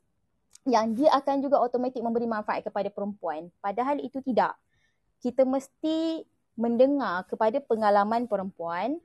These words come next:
suara perempuan, adakah ia memberi manfaat kepada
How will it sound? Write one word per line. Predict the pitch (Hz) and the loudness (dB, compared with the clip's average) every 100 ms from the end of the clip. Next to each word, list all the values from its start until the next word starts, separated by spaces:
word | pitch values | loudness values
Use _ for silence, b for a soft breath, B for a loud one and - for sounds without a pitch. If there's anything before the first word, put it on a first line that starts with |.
| _ | _
suara | - - 214 262 285 | -12 -2 0 0 -2
perempuan, | 202 196 202 - 202 262 | -4 -8 -8 -6 -6 -4
adakah | 226 240 - 349 339 | -4 -4 -6 -6 -4
ia | 285 285 | -2 -2
memberi | 277 262 277 | -2 -2 -4
manfaat | 277 277 269 269 208 - | -6 -8 -6 -4 -6 -8
kepada | - 214 214 311 | -4 -2 -2 -4